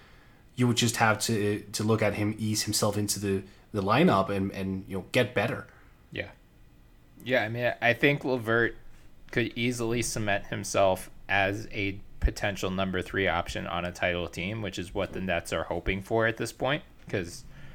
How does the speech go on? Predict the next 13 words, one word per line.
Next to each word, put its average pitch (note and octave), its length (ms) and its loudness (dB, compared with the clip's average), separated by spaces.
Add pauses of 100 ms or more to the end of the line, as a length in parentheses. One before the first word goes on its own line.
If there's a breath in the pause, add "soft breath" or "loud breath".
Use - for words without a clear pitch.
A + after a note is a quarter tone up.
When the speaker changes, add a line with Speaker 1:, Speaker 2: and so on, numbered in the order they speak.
(280 loud breath)
Speaker 2:
obviously F2+ 480 0
they F2 120 0
want E2+ 300 -4
Kevin F2 260 0
Durant F2 260 -4 (120)
to F#2 120 -8
get F2 240 -6
back D#2+ 320 -6
to E2 240 -8 (420)
pre-Achilles F#2 1120 -4
injury B2 340 -2
Kevin C3 260 0
Durant. D3+ 300 0